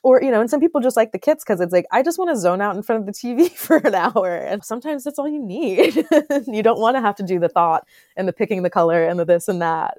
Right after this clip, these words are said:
But, like, I do think the idea that you're stuck with that is sort of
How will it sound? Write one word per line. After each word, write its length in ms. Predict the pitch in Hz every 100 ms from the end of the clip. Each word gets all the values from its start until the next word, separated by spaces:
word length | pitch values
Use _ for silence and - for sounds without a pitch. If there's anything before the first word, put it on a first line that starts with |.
| 226
But, 180 | 180 -
like, 200 | 156 -
I 80 | 175
do 220 | 156 156
think 220 | 160 156
the 100 | 160
idea 400 | 151 147 143 143 -
that 220 | 175 165
you're 240 | 170 139 -
stuck 320 | - 160 -
with 140 | 220
that 260 | 247 247 247
is 380 | 165 156 147 185
sort 280 | - 156 -
of 220 | 151